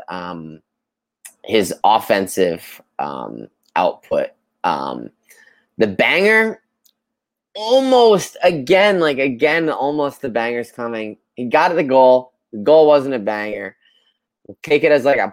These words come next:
point three credit, but it's not credit. Like, it, he will score a s-, crazy goal soon,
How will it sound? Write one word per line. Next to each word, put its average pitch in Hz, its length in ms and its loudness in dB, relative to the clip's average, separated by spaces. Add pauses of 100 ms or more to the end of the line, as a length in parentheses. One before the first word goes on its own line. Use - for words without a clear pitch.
point 127 320 -8
three 123 220 -4
credit, 104 460 -2 (680)
but 104 100 -6
it's 101 100 -16
not 127 320 -2
credit. 117 340 -2
Like, 117 180 -2
it, 117 160 -2
he 156 200 -4
will 175 300 2
score 143 480 -2
a 110 120 -2
s-, - 260 -20
crazy 117 440 -4
goal 101 300 -4
soon, 92 440 -16